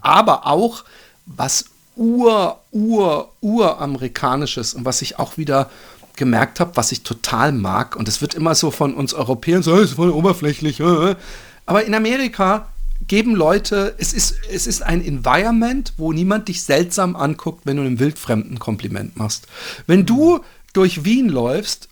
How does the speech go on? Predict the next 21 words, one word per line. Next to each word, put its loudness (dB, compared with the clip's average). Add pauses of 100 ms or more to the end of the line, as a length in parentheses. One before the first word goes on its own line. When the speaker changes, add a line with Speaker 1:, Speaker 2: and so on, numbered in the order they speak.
(120)
Speaker 1:
und, 0
und 0
im -2
Vorbeigehen -2
zu -6
einem -2
sagst, -4
"Hey, 0
ich -4
mag -2
deine -2
Jacke, -2
coole -4
Jacke", 0 (340)
dann, -4 (500)
dann 2 (180)
im, 0
im, 6
im 0
schlimmsten 2
Fall 4